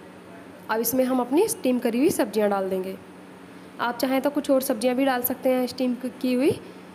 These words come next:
मैंने सिर्फ यहाँ गंवार की फली और sweet corn ही डाले हैं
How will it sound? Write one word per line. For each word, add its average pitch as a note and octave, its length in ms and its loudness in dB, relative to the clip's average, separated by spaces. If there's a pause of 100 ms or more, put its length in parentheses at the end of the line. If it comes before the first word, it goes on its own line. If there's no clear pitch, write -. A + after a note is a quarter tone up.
(140)
मैंने A#3 240 2
सिर्फ C4 260 0
यहाँ D#4 120 4
गंवार A#3 260 0
की A#3+ 100 -4
फली A#3 240 0
और F4+ 80 2
sweet B3 280 0
corn A3 240 2
ही C4 100 2
डाले G#3 260 2
हैं F3+ 200 -4